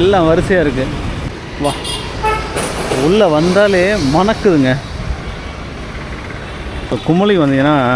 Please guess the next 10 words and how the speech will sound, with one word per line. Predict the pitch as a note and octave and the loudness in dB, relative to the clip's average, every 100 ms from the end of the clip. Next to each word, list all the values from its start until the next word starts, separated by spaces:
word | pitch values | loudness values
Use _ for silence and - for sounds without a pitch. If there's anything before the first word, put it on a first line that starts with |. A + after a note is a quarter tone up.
| A#2+ A2+ A2+ | 2 0 0
டீ | F#3 G#3+ F#3+ - | 0 0 0 -2
தூள் | F3 E3+ D3+ C3+ | 2 4 4 4
நிறையா | C#3+ D#3+ | 2 2
இருக்கு, | B2+ A2+ | 0 0
நிறையா | C3+ D#3 D3 | 2 2 2
பிராண்ட் | D3 D#3+ C3+ | 2 2 2
இருக்கு. | B2 C#3 G#3 - | 2 0 -2 -4
So | C3 B2+ | 0 2
ரேட் | D#3 D#3+ | 2 4
வைஸ் | D#3+ | 2